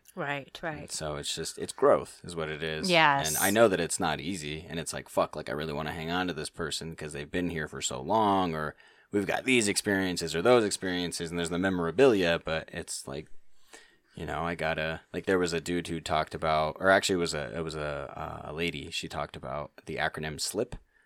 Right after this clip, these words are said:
Speaker 2: like, when someone relapses in sobriety or whatever,
Speaker 3: Mm-hmm.
Speaker 1: Mm-hmm.
Speaker 2: and it was, "Sobriety loses its priority." And so it's like, that's what a
Speaker 1: Oh.
Speaker 2: slip is. So it's like, you gotta, like, like, for me,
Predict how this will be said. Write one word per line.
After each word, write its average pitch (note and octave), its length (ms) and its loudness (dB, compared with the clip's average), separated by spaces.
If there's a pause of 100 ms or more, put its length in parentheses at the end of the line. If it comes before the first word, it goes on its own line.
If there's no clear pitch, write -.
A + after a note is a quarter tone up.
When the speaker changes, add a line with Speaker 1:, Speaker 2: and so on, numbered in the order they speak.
(220)
Speaker 2:
like, D#2+ 120 -14
when D#2 120 -6
someone D2+ 300 -4
relapses D#2+ 540 -2
in D2+ 100 -8
sobriety D#2+ 420 -4
or D#2+ 60 -4
whatever, F2+ 340 -2
Speaker 3:
Mm-hmm. G3 420 0
Speaker 1:
Mm-hmm. D3+ 180 -6
Speaker 2:
and F2+ 240 -6
it E2+ 340 -4
was, E2 280 -4
"Sobriety F2 760 0
loses D#2+ 420 -6
its D#2 120 -8
priority." C2+ 640 -8 (180)
And D#2 160 -12
so - 220 -10
it's - 160 -12
like, - 180 -14
that's - 200 -2
what D3+ 60 2
a D3 160 2
Speaker 1:
Oh. D#3 300 0
Speaker 2:
slip - 60 -10
is. D2+ 320 -4
So - 320 -10
it's B1+ 120 -12
like, - 160 -14
you C#2+ 60 -10
gotta, C#2+ 200 -6
like, C2+ 260 -10 (360)
like, F2+ 120 -4
for D2+ 140 -4
me, F2+ 500 6